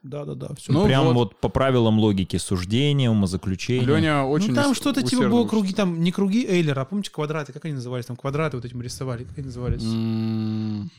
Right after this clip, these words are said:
Speaker 2: господи.
Speaker 1: М.
Speaker 3: Квадраты счастья.
Speaker 2: Не квадраты счастья, а посылки и выводы.
Speaker 1: Да, вот посылки, выводы, что-то вот мы уже на этой стадии были, что-то там у них ку-, случился какой-то спор, и вот Леня прямо его задавил.
Speaker 2: Ну так вот, ты готовишься ко всему,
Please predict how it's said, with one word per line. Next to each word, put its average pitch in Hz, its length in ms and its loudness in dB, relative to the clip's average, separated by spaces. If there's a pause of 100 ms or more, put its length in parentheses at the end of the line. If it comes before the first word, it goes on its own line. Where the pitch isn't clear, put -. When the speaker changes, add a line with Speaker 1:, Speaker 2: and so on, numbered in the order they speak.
(160)
Speaker 2:
господи. 120 440 -8
Speaker 1:
М. 123 100 -4
Speaker 3:
Квадраты 110 500 0
счастья. 87 600 -4 (640)
Speaker 2:
Не 117 120 -6
квадраты 127 460 -6
счастья, 107 500 -8
а 120 460 0
посылки 175 560 -2
и 113 100 0
выводы. 107 540 -4
Speaker 1:
Да, 156 340 2
вот 127 100 -2
посылки, 220 460 0
выводы, 165 220 2
что-то - 200 -4
вот 147 100 -6
мы 165 120 2
уже 160 180 0
на 156 160 2
этой 127 160 -2
стадии 196 340 -2
были, 120 200 -2
что-то 180 280 -8
там 156 200 0
у 143 40 0
них 139 180 -2
ку-, 151 100 -8
случился 143 520 -2
какой-то 127 240 -8
спор, 185 400 -8
и - 40 -10
вот 117 200 -16
Леня 175 240 -10
прямо 160 400 -8
его 160 160 -2
задавил. 156 500 -4
Speaker 2:
Ну 175 100 0
так 208 140 0
вот, 196 220 2
ты 202 80 2
готовишься 220 520 0
ко 156 80 0
всему, 127 480 0